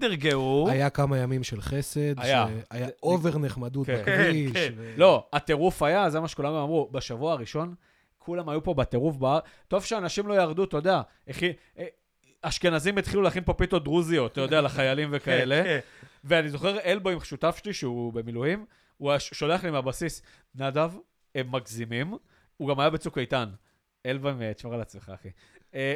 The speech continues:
Speaker 3: הוא היה גם בצוק איתן. אתה יודע, הוא אומר לי, "הם לא מבינים שאנחנו עדיין בבסיסים, עדיין לא קרה כלום. הם, אתה יודע, מפציצים אותנו בתרומות, ועוד שבועיים אני יודע, זה ייעלם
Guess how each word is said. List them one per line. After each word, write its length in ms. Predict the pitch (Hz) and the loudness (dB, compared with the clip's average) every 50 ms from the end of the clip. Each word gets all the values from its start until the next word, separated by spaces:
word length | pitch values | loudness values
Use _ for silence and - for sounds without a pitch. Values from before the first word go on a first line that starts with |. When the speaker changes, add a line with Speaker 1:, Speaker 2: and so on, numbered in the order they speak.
| 160 160 | -4 -2
Speaker 3:
הוא 80 | 156 139 | 0 0
היה 80 | 147 | 2
גם 120 | 156 170 151 | 2 0 -2
בצוק 240 | 143 - 139 - | -4 -6 -6 -4
איתן. 280 | 139 123 - 131 117 104 95 - _ _ _ _ _ _ _ _ | -4 -4 -4 -4 -6 -6 -8 -14 _ _ _ _ _ _ _ _
אתה 80 | - 147 | -2 0
יודע, 120 | 151 143 - - | 0 0 0 -2
הוא 80 | 131 139 | -4 -2
אומר 160 | 156 170 180 | 0 2 2
לי, 120 | 185 190 - - _ _ _ _ _ _ - | 2 2 0 -2 _ _ _ _ _ _ -8
"הם 120 | 135 135 | -4 -2
לא 100 | 151 170 | -2 -2
מבינים 300 | 170 175 170 160 170 165 | 0 0 0 0 0 0
שאנחנו 440 | 160 - 170 156 147 - 151 143 147 - - | 0 2 2 2 4 2 0 -2 -4 -2 0
עדיין 320 | 139 139 143 143 156 147 | 2 4 4 4 4 4
בבסיסים, 540 | 147 139 - - - 131 120 - 156 151 143 | 2 0 -2 -4 -6 -6 -4 -2 -2 -2 0
עדיין 180 | 135 135 139 143 | 0 0 0 0
לא 80 | 143 | 0
קרה 240 | - 143 127 135 127 | -2 0 -2 -2 -2
כלום. 320 | - 139 135 151 165 190 - - - _ _ _ _ - | 0 0 2 2 2 0 -4 -14 -20 _ _ _ _ -4
הם, 180 | 156 151 151 156 - _ _ _ _ _ _ _ _ _ _ | -4 -4 -6 -10 -16 _ _ _ _ _ _ _ _ _ _
אתה 80 | - | -2
יודע, 140 | 143 165 165 | 0 2 2
מפציצים 480 | 151 139 - - - 143 - - 170 180 | 2 0 -4 -6 -8 -12 -6 -4 -4 -4
אותנו 260 | 202 185 185 165 156 | -2 -2 -2 -2 -2
בתרומות, 560 | 156 147 - 143 135 143 147 170 220 226 - - | -2 -4 -2 -4 -2 2 4 4 4 4 0 -4
ועוד 260 | 143 131 151 175 175 | -2 0 2 2 0
שבועיים 340 | - 160 156 165 170 170 156 | 0 2 2 2 4 2 0
אני 100 | 143 143 | -2 -4
יודע, 240 | 139 135 156 147 135 | -2 -2 0 -2 -2
זה 140 | 123 120 135 | -2 -6 -6
ייעלם 480 | 131 120 120 120 120 135 151 190 233 | -6 -4 -4 -2 0 2 2 2 0